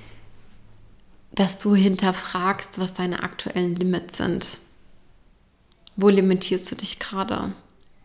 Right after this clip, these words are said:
Wo hast du gerade das Gefühl, wow, da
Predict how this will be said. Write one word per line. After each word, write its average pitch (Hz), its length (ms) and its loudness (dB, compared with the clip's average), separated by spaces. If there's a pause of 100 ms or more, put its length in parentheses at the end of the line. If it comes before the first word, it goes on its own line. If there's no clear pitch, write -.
(400)
Wo 214 120 6
hast 214 240 4
du 202 40 -2
gerade 196 440 -2
das 190 200 -6
Gefühl, 208 720 2
wow, 190 360 4
da 185 500 0